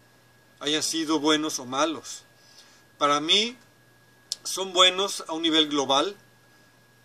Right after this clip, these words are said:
porque han entrado en el juego de bloquear y no permitir que el imperio se apodere de Latinoamérica, que el nuevo orden mundial no avance hacia la-,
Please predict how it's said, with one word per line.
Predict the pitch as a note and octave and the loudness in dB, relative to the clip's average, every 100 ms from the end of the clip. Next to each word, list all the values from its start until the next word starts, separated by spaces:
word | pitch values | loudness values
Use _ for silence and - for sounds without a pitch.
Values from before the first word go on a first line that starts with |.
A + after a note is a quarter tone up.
| _ _ | _ _
porque | D3 B2+ D3+ | -8 0 2
han | D#3+ | 2
entrado | E3 E3 E3 E3 | 0 4 4 4
en | |
el | D3+ | -2
juego | - D#3+ D3+ D#3 D#3+ - D3 | 0 4 4 4 -2 -6 -8
de | C#3 | -6
bloquear | C3+ C#3 - D#3 D3 | -4 -6 0 2 2
y | D3+ | 0
no | D3 | -4
permitir | - D3+ C3 - C#3 | -6 -6 -6 -4 -4
que | - | -2
el | C#3 | -2
imperio | C3 B2 - C#3+ C#3 C#3 | -2 -6 0 2 0 -6
se | C3 | -8
apodere | - B2 C3 C3+ C#3 C#3+ | -10 -10 -8 -6 -8 -10
de | C3 | -14
Latinoamérica, | B2 A2 A#2 A#2 B2 G3 F#3 - - _ _ - - | -14 -14 -14 -14 -12 -12 -14 -18 -20 _ _ -20 -20
que | - | -14
el | A#2+ | -10
nuevo | C3+ D#3+ D#3+ | -2 0 0
orden | D3+ D3 | -2 -4
mundial | C#3 C3 B2+ D#3 E3 F3 - _ _ _ _ _ _ _ | -6 -10 -2 4 4 2 -8 _ _ _ _ _ _ _
no | C#3+ D3+ | -2 4
avance | D3 D3+ F3+ - C3 | 6 4 2 -2 -6
hacia | - B2+ | -8 -10
la-, | A#2 | -10